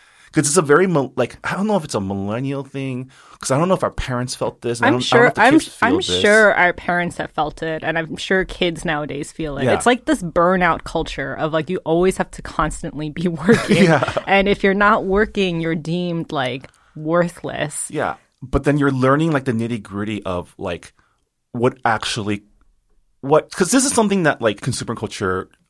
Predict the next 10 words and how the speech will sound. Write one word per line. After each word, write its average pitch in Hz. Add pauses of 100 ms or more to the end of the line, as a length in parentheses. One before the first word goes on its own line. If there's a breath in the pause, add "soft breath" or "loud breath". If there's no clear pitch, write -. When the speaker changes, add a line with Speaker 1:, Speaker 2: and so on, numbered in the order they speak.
(320)
Speaker 1:
tries 98
to -
actively 90
cover 101
up, 87
is -
the 113
amount 98
of 90
labor 95